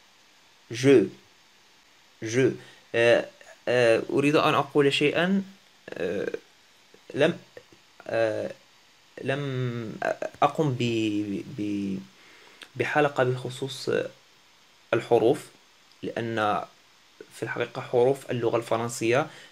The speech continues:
آه، مثلها مثل حروف اللغة الإنجليزية. آه، لذلك تفاديت أن أقوم ب-، بمقطع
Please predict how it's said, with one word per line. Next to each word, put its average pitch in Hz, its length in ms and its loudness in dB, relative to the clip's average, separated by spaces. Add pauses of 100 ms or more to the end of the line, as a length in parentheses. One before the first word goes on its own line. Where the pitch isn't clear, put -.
(200)
آه، 104 500 0 (540)
مثلها 127 400 0
مثل 123 240 -6
حروف 120 560 0 (340)
اللغة 110 220 2
الإنجليزية. 107 760 0 (880)
آه، 104 360 2
لذلك 127 440 2 (1400)
تفاديت 127 520 2 (2000)
أن 110 120 -8
أقوم 117 400 0
ب-، 101 380 -2
بمقطع 95 640 0